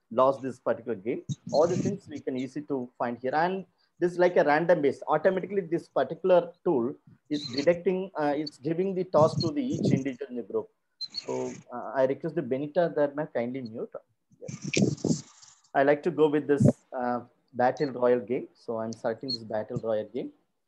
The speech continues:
and, uh, I'm going with the host game. Now they, um, so I'm giving the, the maximum score,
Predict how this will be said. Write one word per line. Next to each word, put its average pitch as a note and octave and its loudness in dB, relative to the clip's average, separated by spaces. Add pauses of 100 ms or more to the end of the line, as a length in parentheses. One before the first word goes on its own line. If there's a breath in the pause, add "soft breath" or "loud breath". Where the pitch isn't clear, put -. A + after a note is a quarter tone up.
(180)
and, B2+ -2
uh, A2+ 0 (100)
I'm B2+ 0
going C#3 0
with C#3+ -6
the C3+ -2
host B2+ -2
game. A2 -8
Now D3+ 4
they, F3+ 2 (560)
um, A2 -8 (1200)
so C#3+ 2
I'm D3+ 2
giving F#3 0
the, F#3+ -2
the D3 4
maximum E3+ -2
score, D3 2